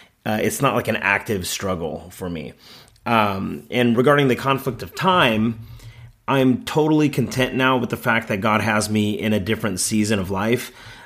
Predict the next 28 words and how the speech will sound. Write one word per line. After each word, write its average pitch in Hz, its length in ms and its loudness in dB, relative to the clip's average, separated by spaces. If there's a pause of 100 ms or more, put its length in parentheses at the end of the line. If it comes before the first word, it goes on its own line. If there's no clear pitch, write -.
(140)
Um, 98 380 -2
and 110 120 0
I 110 120 4
do 120 180 6
know 113 160 6
that 110 140 2
I 107 40 6
need 110 200 4
to 110 80 0
press - 360 -2
into 113 280 2
Him 110 240 2
to 107 80 -2
see 110 160 0
what 104 160 0
faithfulness 107 680 0
looks 107 300 -2
like 117 340 2
in 107 360 2
every 113 280 2
season, 147 600 0
including 107 400 0
the 107 80 4
one 107 160 0
that 101 80 -2
I'm 90 100 -4
currently 135 400 2
in. 143 240 2